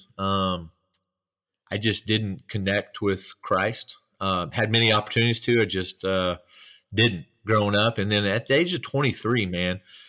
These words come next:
which is pretty cool 'cause I, what I didn't know then, what I do know now is that my church growing up, Maysville Missionary Baptist Church, and my parents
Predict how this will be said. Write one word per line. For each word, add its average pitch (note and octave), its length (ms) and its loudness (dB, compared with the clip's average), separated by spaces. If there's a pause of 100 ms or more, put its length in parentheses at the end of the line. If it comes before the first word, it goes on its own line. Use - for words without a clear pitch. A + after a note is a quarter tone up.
(320)
which A#2+ 180 2
is A2+ 100 2
pretty D3+ 220 2
cool C3+ 260 4
'cause G#2 240 0
I, A2+ 220 2 (200)
what A#2+ 220 0
I G#2+ 260 4 (160)
didn't D3+ 240 2
know C3+ 200 4
then, A#2+ 300 2
what G#2 120 2
I F#2+ 60 4
do G#2+ 160 0
know A2 160 0
now G#2 440 0
is F#2+ 180 0
that G2+ 180 2
my G#2+ 160 2
church - 400 0
growing G2+ 280 0
up, G#2 240 2 (320)
Maysville G2+ 480 2
Missionary G2+ 360 -2
Baptist G2 360 -2
Church, - 460 0
and F#2 80 -6
my F#2 140 0
parents G2+ 640 0